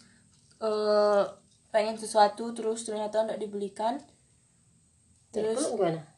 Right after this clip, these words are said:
Speaker 1: Iya.
Speaker 2: Rasanya gimana kalau nggak dipeluk? Hmm?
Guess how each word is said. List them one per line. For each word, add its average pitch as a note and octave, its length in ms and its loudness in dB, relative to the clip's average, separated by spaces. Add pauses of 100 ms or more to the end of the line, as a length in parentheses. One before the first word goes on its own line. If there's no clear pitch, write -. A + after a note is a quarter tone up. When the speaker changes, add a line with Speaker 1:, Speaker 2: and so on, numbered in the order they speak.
(140)
Speaker 1:
Iya. G#3 280 -4 (600)
Speaker 2:
Rasanya A3 320 0
gimana F#3 320 0
kalau F3 80 -4
nggak - 160 -4
dipeluk? - 220 -8 (2000)
Hmm? C#4 120 -12